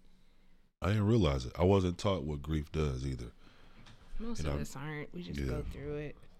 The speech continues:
Speaker 1: <sighs> Have you had to counsel anybody to stay on track with their purpose?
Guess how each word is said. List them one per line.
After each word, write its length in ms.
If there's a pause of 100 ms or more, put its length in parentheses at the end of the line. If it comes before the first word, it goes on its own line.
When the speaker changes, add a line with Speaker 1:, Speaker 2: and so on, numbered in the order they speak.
(100)
Speaker 1:
<sighs> 280 (1120)
Have 360
you 760 (960)
had 200
to 100
counsel 800
anybody 840 (1200)
to 120
stay 240
on 300
track 380 (160)
with 180
their 200
purpose? 680